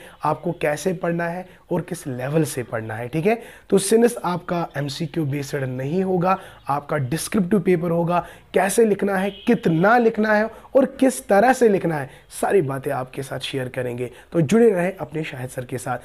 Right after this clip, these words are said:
हाँ बेटा, बहुत सारे ऐसे बच्चे अभी भी हैं जिन्होंने शाहिद सर की चैनल को सब्सक्राइब नहीं किया, जल्दी से मेरे चैनल को सब्सक्राइब करो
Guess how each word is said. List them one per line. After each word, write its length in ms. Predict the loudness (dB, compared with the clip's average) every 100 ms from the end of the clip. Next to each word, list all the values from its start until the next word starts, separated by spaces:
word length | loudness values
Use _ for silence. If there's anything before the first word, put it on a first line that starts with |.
| -16 -6
हाँ 260 | 0 2
बेटा, 280 | 2 0 0
बहुत 380 | 0 4 4 4
सारे 200 | 4 4
ऐसे 260 | 4 2 2
बच्चे 300 | 2 0 0
अभी 220 | 0 0
भी 140 | 0
हैं 180 | 0 -4 -10 -16 -6
जिन्होंने 460 | 0 2 2 0
शाहिद 260 | -2 -4 -6
सर 160 | -6 -8
की 140 | -8
चैनल 220 | -6 -6
को 100 | -6
सब्सक्राइब 500 | -8 -8 -6 -6 -4
नहीं 180 | -4 -4
किया, 280 | -4 -6 -6 -12 -18 -10
जल्दी 340 | -2 0 2
से 120 | 2 0
मेरे 180 | 0
चैनल 220 | -2 -4 -4
को 120 | -8
सब्सक्राइब 500 | -8 -10 -4 -2 -2
करो 320 | 0 -2 -4